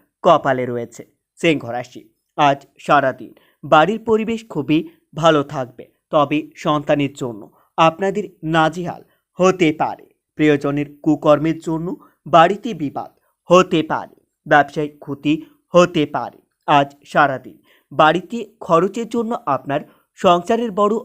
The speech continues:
বিবাদ হতে পারে। দাঁতের সমস্যা বৃদ্ধি পাবে। নিজের সুবিধার জন্য কোনো কাজ করতে হতে পারে। বাড়িতে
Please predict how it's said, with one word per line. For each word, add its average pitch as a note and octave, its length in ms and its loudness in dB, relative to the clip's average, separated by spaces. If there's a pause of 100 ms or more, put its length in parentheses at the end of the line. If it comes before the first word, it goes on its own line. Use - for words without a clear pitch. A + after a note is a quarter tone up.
বিবাদ D#3+ 420 0 (400)
হতে F#3 320 4
পারে। C3+ 320 -6 (320)
দাঁতের D3 540 0
সমস্যা D#3+ 520 0 (340)
বৃদ্ধি E3 420 2
পাবে। C#3 360 -6 (360)
নিজের F#3+ 340 0 (140)
সুবিধার F#3+ 560 0
জন্য G#3+ 300 -4
কোনো D#3 440 -4 (240)
কাজ D#3 260 4
করতে D#3+ 500 -2 (320)
হতে F3 320 2
পারে। C#3 320 -6 (340)
বাড়িতে F3+ 460 2